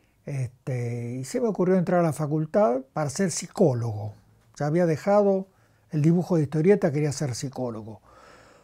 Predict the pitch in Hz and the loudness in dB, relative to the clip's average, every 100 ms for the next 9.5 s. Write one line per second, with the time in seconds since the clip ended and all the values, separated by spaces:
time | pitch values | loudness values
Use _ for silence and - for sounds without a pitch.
0 | _ _ 190 190 180 190 185 180 170 170 | _ _ 6 6 8 8 10 8 8 6
1 | 202 247 262 262 233 196 165 156 - 254 | 4 4 6 6 6 4 4 2 0 -2
2 | 247 185 196 202 185 139 151 165 135 120 | 4 6 6 6 2 0 0 -2 -2 -4
3 | - 156 160 - _ 143 - 131 - 160 | 2 2 2 -6 _ -8 -6 -10 2 4
4 | 170 151 120 123 113 120 117 160 165 - | 6 4 0 -6 -6 -8 -2 -2 -2 -4
5 | 117 107 151 143 131 113 135 147 127 107 | -8 -4 -2 -2 -4 0 4 4 2 4
6 | 160 113 143 107 190 185 160 123 120 131 | 6 8 6 6 6 8 6 2 -4 -4
7 | 120 123 - 175 180 - 151 135 131 117 | -2 -4 -2 0 0 2 0 0 -2 -2
8 | 139 131 117 120 120 139 175 170 143 135 | -2 -2 -2 -4 -4 0 2 2 0 -2
9 | 147 127 120 117 | -4 -4 -6 -10